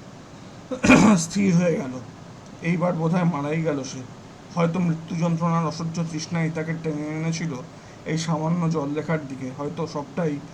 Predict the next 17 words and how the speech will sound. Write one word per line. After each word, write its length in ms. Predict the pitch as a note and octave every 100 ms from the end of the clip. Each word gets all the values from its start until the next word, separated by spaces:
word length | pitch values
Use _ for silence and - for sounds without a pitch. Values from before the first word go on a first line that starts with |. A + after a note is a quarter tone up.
| - -
আকস্মিক 520 | E3+ E3+ D#3+ F#3+ F3+
যোগাযোগ 440 | D3 D#3 D#3+ D#3 C#3+
মাত্র। 380 | C#3 C3 C#3 B2+ - - -
কিন্তু 180 | F#3 E3
অমরেশের 520 | E3 D#3 E3 E3 G3+
যেন 180 | E3 D#3+
মনে 220 | D#3 D3
হলো 320 | D#3 E3 D3+ - - - - - E3
অন্তিম 380 | E3+ D#3+ F#3+
মুহূর্তে 600 | F3+ F3+ F#3+ E3 - D3 D3 - - -
সরীসৃপটা 760 | - F3 D#3+ F#3 E3 - D3+ D#3
তার 120 | E3 D#3+ - D#3+
পদচিহ্নে 560 | D#3 E3 - E3+ E3 D#3+
পৌঁছে 320 | D#3 E3 D#3+
সমস্ত 380 | D#3 D3+ D3+ F3
অপরাধের 460 | D3 D#3 D#3+ D#3+
জন্য 280 | E3 D#3 D3